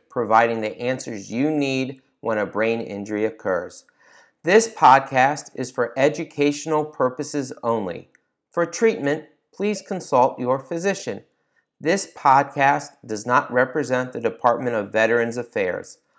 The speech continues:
All right, let's get started. Question: Are there any particular diets that could help a patient who has sustained a traumatic brain injury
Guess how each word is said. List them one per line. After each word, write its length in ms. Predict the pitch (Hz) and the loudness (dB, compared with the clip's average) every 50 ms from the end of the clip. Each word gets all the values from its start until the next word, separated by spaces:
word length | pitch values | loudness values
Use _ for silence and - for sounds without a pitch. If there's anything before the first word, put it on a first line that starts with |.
| _ _ _ _ _ | _ _ _ _ _
All 160 | - - 135 165 | 0 4 6 8
right, 480 | 190 208 208 202 196 - - - 95 | 10 12 12 10 10 6 2 -6 -2
let's 280 | 104 113 123 123 - - | 0 0 0 0 -2 0
get 220 | - 160 170 170 | 2 2 2 2
started. 600 | - - - 196 185 190 190 190 165 156 151 151 156 _ _ _ _ _ _ _ _ _ - | -2 -4 4 6 8 10 10 10 8 6 6 4 0 _ _ _ _ _ _ _ _ _ -14
Question: 760 | - - 180 180 180 - - - - - 107 101 110 208 - _ _ _ _ _ _ _ _ _ _ _ - - | 0 4 6 6 6 4 -2 -10 -8 -8 -8 -8 -8 -12 -18 _ _ _ _ _ _ _ _ _ _ _ -4 2
Are 160 | 143 151 151 | 2 2 4
there 200 | 165 165 160 151 | 4 2 2 2
any 300 | - 165 175 190 202 190 | 0 -2 -2 -2 -2 -4
particular 760 | 190 - 180 175 - - 185 180 - - 190 170 170 165 156 | -4 -6 -10 -8 -6 -6 -8 -8 -4 -6 -6 -4 -4 -6 -6
diets 720 | 147 - 151 135 139 143 143 120 113 123 - - - - _ _ _ _ | -6 -2 2 4 4 6 6 4 2 0 -4 -12 -20 -20 _ _ _ _
that 220 | - 139 135 131 - | -8 -8 -8 -6 -6
could 120 | 151 135 | -6 -6
help 300 | 123 147 156 156 156 - - _ _ _ _ _ _ _ _ _ _ _ _ _ _ | -2 0 -2 -2 -2 -6 -20 _ _ _ _ _ _ _ _ _ _ _ _ _ _
a 140 | - 147 139 | -10 -10 -10
patient 680 | 139 - - - 156 156 151 - - 151 139 - - - _ _ _ _ - | -10 -8 -2 0 0 0 0 -4 -8 -8 -8 -10 -12 -18 _ _ _ _ -8
who 80 | - 151 | -4 -4
has 140 | 143 131 - | -2 -2 -4
sustained 440 | 147 131 - - - 131 135 131 127 | -10 -10 -12 -8 -8 -6 -6 -6 -6
a 60 | 123 | -8
traumatic 680 | - - 131 127 120 120 123 131 131 127 - _ - | -8 -10 -8 -6 -4 -2 -2 -2 -2 -4 -8 _ -8
brain 280 | - 127 127 127 120 120 | -6 -4 -4 -2 -4 -4
injury 840 | 123 - - 139 156 165 156 139 131 120 117 113 117 120 120 | -6 -6 -4 -4 -4 -4 -4 -4 -2 -2 -2 -2 -2 -6 -8